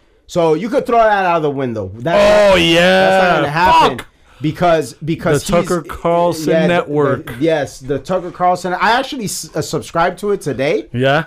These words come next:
Speaker 1: Yeah, I, I did the m-,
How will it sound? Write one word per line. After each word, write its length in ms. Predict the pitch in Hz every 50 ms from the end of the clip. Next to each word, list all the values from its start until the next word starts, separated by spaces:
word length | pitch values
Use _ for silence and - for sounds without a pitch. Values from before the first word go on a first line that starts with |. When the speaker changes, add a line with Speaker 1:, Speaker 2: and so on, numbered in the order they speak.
| _ _ _
Speaker 1:
Yeah, 680 | 123 156 170 165 156 143 139 131 135 147 104 117 117 _ 127 131 _ _ 151 _ _ _ _ - _
I, 160 | 170 165 165
I 140 | 156 156 165 160
did 200 | 147 202 196 160
the 120 | 175 160
m-, 140 | 147 151